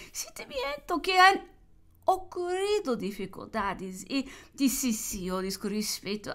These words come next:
às coisas que sua obrigação lhe impedia. El que pudesse transigir estas dificuldades pudieran haverse ha llenado frecuentemente con una sola palabra.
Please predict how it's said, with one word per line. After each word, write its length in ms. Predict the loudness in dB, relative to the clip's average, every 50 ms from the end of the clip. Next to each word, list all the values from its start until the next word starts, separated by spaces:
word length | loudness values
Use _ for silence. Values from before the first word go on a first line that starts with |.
| -6 0
às 200 | 0 0 0 0
coisas 480 | -4 -12 -10 -6 -6 -4 -4 -4 -6 -6
que 220 | -6 -6 -4 -4
sua 220 | -4 -4 -4 -6 -6 -6 -10 -6 2 6
obrigação 880 | 6 6 6 6 4 4 4 2 2 -2 -2 -2 0 2 2 4 2
lhe 260 | 2 2 0 -2 -4 -6 -6
impedia. 1200 | -6 -6 -6 -4 -4 -4 -4 -4 -6 -8 -10 -10 -10 -10 -10 -10 -10 -12 -12 -6 0 2 4 4
El 180 | 4 2 0
que 160 | -2 -2 -2 -4
pudesse 560 | -4 -6 -8 -6 -4 -2 -2 -2 -2 -4 -8 -10 -12 -18 -18 -18 -12
transigir 1200 | -10 -6 -2 0 2 2 2 2 2 2 0 0 -2 -2 -2 0 2 2 2 4 4 2 2 0 -4 -10 -14 -14 -14 -6 0
estas 500 | 2 4 4 4 2 -2 -6 -6 -6 -4
dificuldades 840 | -6 -6 -6 -6 -8 -8 -8 -8 -6 -4 -2 -2 -2 -2 -2 -4 -6
pudieran 640 | -6 -6 -6 -4 -4 -4 -4 -2 -2 0 0 0
haverse 920 | 0 0 -2 -2 -2 0 0 -2 -2 -6 -8 -8 -8 -8 -6 -6 -8 -10 -12 -16 -20 -20 -20 -20 -20 -20 -20 -20 -20 -20 -20 -20 -20 -20 -20 -20 _ _ _ 0 4
ha 260 | 4 6 6 6 6
llenado 920 | 4 4 2 0 0 -2 -2 -2 -2 -2 -2 -4 -4 -6 -6 -8 -8 -8
frecuentemente 1200 | -8 -8 -8 -8 -8 -2 0 2 4 4 4 4 2 0 -2 -2 0 0 0 0 0 -2 -4 -6 -8
con 280 | -8 -6 -6 -4 -4
una 420 | -4 -2 -2 0 0 2 2 2 2
sola 500 | 2 0 0 0 2 2 2 2 2 2
palabra. 720 | 4 4 6 8 8 10 10 10 10 8 6 2 0 -2